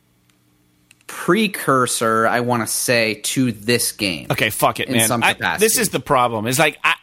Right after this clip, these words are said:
Speaker 2: I don't know where to start.
Speaker 1: There's so many.
Speaker 2: Like
Speaker 1: there, there's a lot of. I mean, there's, like, fucking ten Yakuza games. So it's like,
Speaker 2: Ah, I hate
Speaker 1: and,
Speaker 2: it.
Speaker 1: and Like a Dragon is within,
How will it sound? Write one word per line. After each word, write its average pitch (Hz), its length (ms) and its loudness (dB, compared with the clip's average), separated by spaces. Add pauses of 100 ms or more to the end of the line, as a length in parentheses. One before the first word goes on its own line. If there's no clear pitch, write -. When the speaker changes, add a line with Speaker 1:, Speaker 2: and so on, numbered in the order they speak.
(420)
Speaker 2:
I 160 140 4
don't 208 180 4
know 185 140 2
where 160 140 2
to 135 60 0
start. - 360 2
Speaker 1:
There's 165 120 4
so 254 140 4
many. 226 320 2
Speaker 2:
Like 170 140 2
Speaker 1:
there, 180 160 0
there's 185 240 4
a 254 60 4
lot 151 280 4
of. 131 160 -2
I 143 40 -2
mean, 147 120 2
there's, 190 160 2
like, 196 140 0
fucking 120 320 -2
ten 107 240 -4
Yakuza 95 380 -6
games. 73 260 -10
So 131 160 2
it's 139 200 0
like, 156 300 2
Speaker 2:
Ah, 147 360 2
I 120 80 -2
hate 135 300 0
Speaker 1:
and, 160 140 2
Speaker 2:
it. 143 120 -8 (120)
Speaker 1:
and 135 340 0 (140)
Like 175 280 2
a 180 40 2
Dragon 135 600 2
is 113 280 -2
within, 113 800 0